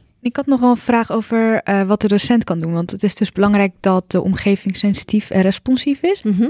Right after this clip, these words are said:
Speaker 1: Maar jullie noemden ook al dat, ehm, wij, nou tenminste de omgeving,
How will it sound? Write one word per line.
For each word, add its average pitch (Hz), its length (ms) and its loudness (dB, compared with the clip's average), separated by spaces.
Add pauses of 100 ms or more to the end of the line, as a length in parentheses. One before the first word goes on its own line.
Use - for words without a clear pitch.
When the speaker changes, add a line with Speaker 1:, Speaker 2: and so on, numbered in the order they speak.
(140)
Speaker 1:
Maar 208 440 2
jullie 220 220 4
noemden 226 280 4
ook 220 220 2
al 208 100 4
dat, 196 360 0
ehm, 175 760 -4 (760)
wij, 190 720 0
nou 175 220 -2
tenminste 185 340 -2
de 185 80 4
omgeving, 233 500 2